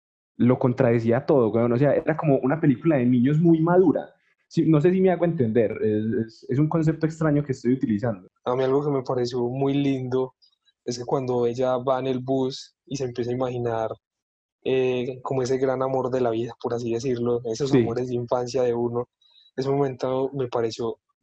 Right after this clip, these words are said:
Speaker 2: espectacular, muy lindo, muy, muy bien hecho, eh,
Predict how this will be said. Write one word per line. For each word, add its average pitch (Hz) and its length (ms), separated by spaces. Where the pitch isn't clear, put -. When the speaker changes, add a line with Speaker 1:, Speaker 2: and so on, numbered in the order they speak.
Speaker 2:
espectacular, 120 880
muy 143 280
lindo, 135 440
muy, 139 480
muy 127 160
bien 131 200
hecho, 135 540
eh, 120 540